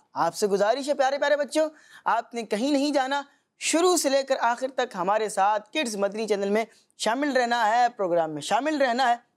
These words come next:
انشاءاللہ العزیز آپ کا ثواب بھی بڑھتا رہے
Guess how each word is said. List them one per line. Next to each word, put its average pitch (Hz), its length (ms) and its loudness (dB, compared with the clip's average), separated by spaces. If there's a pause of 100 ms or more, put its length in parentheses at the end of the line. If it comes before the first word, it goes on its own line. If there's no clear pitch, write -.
(140)
انشاءاللہ 254 480 0
العزیز 190 640 0
آپ 180 340 0
کا 269 200 2 (360)
ثواب 190 680 0
بھی 220 180 0
بڑھتا 320 340 -4
رہے 294 200 4